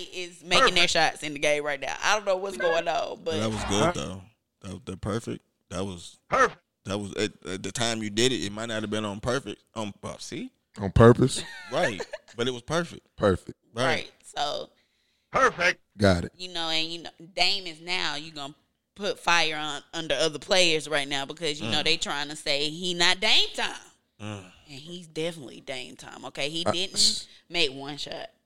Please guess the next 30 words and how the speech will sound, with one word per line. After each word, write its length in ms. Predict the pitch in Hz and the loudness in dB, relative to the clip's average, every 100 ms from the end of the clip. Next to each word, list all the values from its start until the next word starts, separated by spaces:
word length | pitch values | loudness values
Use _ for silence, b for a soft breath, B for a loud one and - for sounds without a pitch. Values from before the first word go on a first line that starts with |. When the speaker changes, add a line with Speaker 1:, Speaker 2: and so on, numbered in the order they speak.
| _ 120 | _ 8
Speaker 4:
Yeah, 340 | 135 101 85 - | 12 12 10 4
I, 100 | 120 | 4
I, 340 | 107 135 190 - | 6 6 4 4
I 120 | 131 - | 4 6
love 280 | 120 107 98 | 8 6 6
the 120 | 98 | 2
response. 760 | 90 - 98 95 82 - - - _ | 0 0 2 2 -2 -10 -16 -18 _
Speaker 1:
Yeah, 240 | 170 175 - 170 | -2 -2 -6 -16
me 100 | 202 | -14
too. 140 | - - | -6 6
Speaker 4:
The 120 | 101 | 10
response. 680 | 98 85 - 104 101 92 104 | 10 8 6 6 8 8 8
It 40 | |
was 100 | 107 | 10
like, 220 | 113 101 107 | 10 10 10
I 80 | |
was 120 | 120 117 | 8 10
talking 280 | 113 113 101 | 8 10 8
to 40 | |
him, 140 | 104 104 | 4 4
I'm 60 | 101 | 2
like, 200 | 90 - - _ _ _ | -2 -4 -14 _ _ _
"Who 180 | - 151 | 6 10
do 80 | 139 | 12
you 140 | 127 | 12
know 200 | 110 110 | 12 10
missed 260 | 104 101 - | 12 10 8
two 180 | - 104 | 6 6
free 220 | - 107 | 8 6
throws 480 | 95 98 90 87 | 8 8 8 4